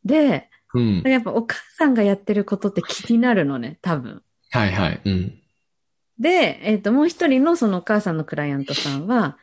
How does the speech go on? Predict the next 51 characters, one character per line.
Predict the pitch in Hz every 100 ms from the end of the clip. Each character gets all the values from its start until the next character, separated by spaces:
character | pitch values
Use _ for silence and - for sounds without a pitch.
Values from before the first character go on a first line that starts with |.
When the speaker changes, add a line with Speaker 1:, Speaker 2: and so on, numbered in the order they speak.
| _
Speaker 2:
う | 120
ん。 | 110 160
Speaker 1:
そ | - 185
の、 | 175 165 156 220 214 _ -
お | 196
母 | 254 240
さ | 185
ん |
が | 170
さ、 | 165
毎 | 190 196
日 | 170 175
毎 | 254
日 | 240 175
英 | 165
語 |
勉 | 165 165
強 | 160
し | 156
て | - 156
る | 156
か | -
ら、 | 180 214 - _ -
Speaker 2:
う |
ん |
う | 123
ん。 | 113
Speaker 1:
な | 95
ん |
か | 107
今 | - 269
英 | 233 269
語 | 294
教 | 277 311
室 | 285 - 175
を | 156
ね、 | 156
な | 156
ん |
か | 151
月 | 151 - 311
に | 226
一 | 147 -
回 | 170 165
行 | 175
っ |
て | - 170
る | 160
の | 139
か | - -
な？ | 190